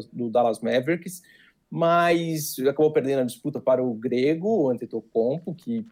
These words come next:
na minha opinião, foi eleito merecidamente o M V P. E, mas esse time da Eslovênia é muito baseado ainda em cima do jogo dele, tá? Então, de repente, um dia que ele não tiver tão bem, que a marcação adversária encaixar,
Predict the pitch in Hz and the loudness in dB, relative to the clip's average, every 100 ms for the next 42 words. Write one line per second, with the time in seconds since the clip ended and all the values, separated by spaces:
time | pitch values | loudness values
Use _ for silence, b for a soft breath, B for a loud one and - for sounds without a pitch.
0 | 113 117 120 117 117 117 107 - 120 101 | -4 -2 -2 -4 -4 -4 -4 -6 -8 -8
1 | - _ - 131 120 - - 131 127 143 | -14 _ -12 -8 -8 -6 0 2 4 2
2 | 135 131 120 117 131 139 139 123 120 127 | 0 -4 -4 -6 -2 -2 0 0 2 0
3 | - 123 - 123 127 127 113 117 - 123 | -6 -8 -6 -2 -2 -2 -4 -8 -6 -4
4 | 170 262 b b b b _ 147 156 160 | -4 -4 b b b b _ -2 0 2
5 | 160 160 160 185 - - 196 185 175 180 | 2 2 0 -2 -8 -6 -2 0 0 0
6 | 165 190 202 196 196 196 214 196 190 175 | 0 2 4 4 2 0 0 0 0 0
7 | 180 180 185 185 180 - 180 185 175 170 | -2 -2 -2 -4 -6 -8 -6 -4 -2 -2
8 | 175 180 143 135 127 117 - 131 147 b | -2 -4 0 0 0 -2 -2 -2 -2 b
9 | b _ 131 127 147 151 147 143 147 151 | b _ -10 -4 0 0 0 -2 -4 -6
10 | 123 139 139 135 120 _ _ 139 127 131 | -2 -2 0 -4 -6 _ _ -8 -6 -4
11 | 127 123 131 123 170 160 143 131 131 131 | -2 0 2 2 2 2 2 0 0 -4
12 | - 127 127 123 135 127 131 127 127 123 | -4 -2 -4 -2 0 0 0 -2 -4 -4
13 | - 123 143 160 | 0 2 2 0